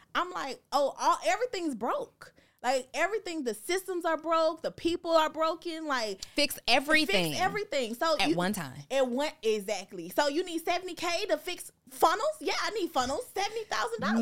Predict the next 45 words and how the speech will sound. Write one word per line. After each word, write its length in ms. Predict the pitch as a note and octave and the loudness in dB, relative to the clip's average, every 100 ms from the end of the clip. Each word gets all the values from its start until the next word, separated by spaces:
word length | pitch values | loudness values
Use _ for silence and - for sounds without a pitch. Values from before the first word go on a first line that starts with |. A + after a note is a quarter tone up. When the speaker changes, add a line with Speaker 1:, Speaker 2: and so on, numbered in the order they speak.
| B3 | 6
Speaker 2:
Not 320 | C#4 F4 D4+ | 6 6 6
realizing 600 | E4 G4+ C4 G#3 G#3+ A#3 | 8 8 8 8 8 8
that 160 | G#3+ G3+ | 6 6
a 40 | |
million 340 | A#3+ E4 D4+ C#4 | 8 8 8 6
dollars 420 | F4 E4 B3+ A#3+ | 6 8 8 8
is 120 | A#3 - | 4 6
only 360 | D4 F#4+ D4 A3 | 8 8 4 4
eighty-three 520 | C#4 B3 B3+ C#4+ C#4 | 4 4 2 2 2
thousand 400 | B3+ B3 A3+ G#3 | 4 6 6 6
dollars 340 | G#3 A3+ F#3 F#3 | 6 6 6 4
a 20 | |
Speaker 1:
Come 80 | G#3 | 6
Speaker 2:
month, 260 | B3 - | 6 4
Speaker 1:
on. 160 | C#4+ - | 0 0
Speaker 2:
and 120 | G3+ | 2
I'm 80 | A3 | 4
about 220 | B3 G#3+ G3+ | 6 4 4
to 40 | |
give 180 | F3+ F#3+ | 0 0
you 120 | G3 | 0
seventy. 440 | - F3+ D#3+ D#3+ | 4 4 4 2
Speaker 1:
Yes. 340 | D4+ E4+ A3+ A#3+ | 2 0 -2 2
Speaker 2:
Plus 280 | D4 D4+ D4+ | 6 8 6
I 80 | B3+ | 4
have 200 | B3 A#3 | 4 2
payroll. 440 | G#3 D#3+ D3 G2+ | 2 0 0 -4
Speaker 1:
Come 160 | - E4+ B4 | 0 0 2
on. 60 | D#4+ | 4
Speaker 2:
Then 180 | C4+ E4 | 6 6
I 80 | D4+ | 4
have 260 | A#3 G3+ | 4 4
rent. 280 | F3+ E3 C3 | 2 0 0
Speaker 1:
Come 180 | F4+ F#4+ | 0 0
on. 140 | G4 | 4
Speaker 2:
Then 160 | C4+ E4+ | 6 6
I 40 | D#4+ | 6
have 160 | C#4+ A#3+ | 4 4
fulfillment. 600 | A#3 - G#3 F3 D#3 D3+ | 2 6 6 6 2 -2
Speaker 1:
Wait 60 | B3+ | 0
a 320 | E4+ G4+ G#4 | -2 -2 4
Speaker 2:
I 160 | C4 D#4 | 4 6
Speaker 1:
minute. 280 | D4 B3+ F#3+ | 6 6 4
Speaker 2:
got, 80 | |
then 100 | G3+ | 6